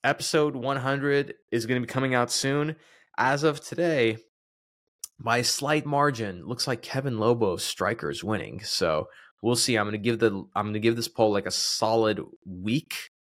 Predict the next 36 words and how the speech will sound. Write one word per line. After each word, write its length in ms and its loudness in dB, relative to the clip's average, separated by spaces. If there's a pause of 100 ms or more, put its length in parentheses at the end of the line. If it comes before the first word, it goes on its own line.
to 100 -4
see 300 0
how 280 2
it, 220 -2
uh, 140 2
plays 400 -2
out. 340 2 (800)
And 160 -4
we'll 80 0
see 220 -2
what 80 2
we 160 2
have 180 0
for 100 -2
episode 380 0
one 120 -2
hundred. 240 0
I, 200 -2
either 260 0
way, 120 6
I 60 4
can 180 -8
guarantee 300 -4
it's 120 -8
gonna 120 -8
be 40 -8
a 100 -6
good 40 -6
one. 240 -10 (100)
So 320 0 (720)
love 200 2
you 100 2
all. 400 0 (120)
Please 520 -2
don't 220 2
forget, 420 0